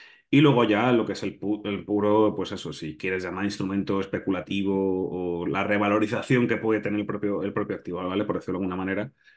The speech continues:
pues también es muy interesante. Entonces, pues es lo que te decía, eh, he escrito un libro de cuentos,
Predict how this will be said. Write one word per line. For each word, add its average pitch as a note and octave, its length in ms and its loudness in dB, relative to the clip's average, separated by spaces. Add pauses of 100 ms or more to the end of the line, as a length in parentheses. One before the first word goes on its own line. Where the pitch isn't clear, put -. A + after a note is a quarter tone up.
(220)
pues C3+ 140 -8
también D#3+ 220 -4
es D#3+ 120 -10
muy D#3 100 -8
interesante. - 480 -8
Entonces, D2 600 -10 (1400)
pues - 180 -14 (360)
es - 100 -14
lo E2 100 -8
que D#2+ 60 -8
te C#2+ 100 -8
decía, A2+ 240 0
eh, D2 380 -2
he B2 40 4
escrito B2 360 4
un A#2 60 8
libro A2+ 180 8
de G#2+ 100 4
cuentos, C#3 520 4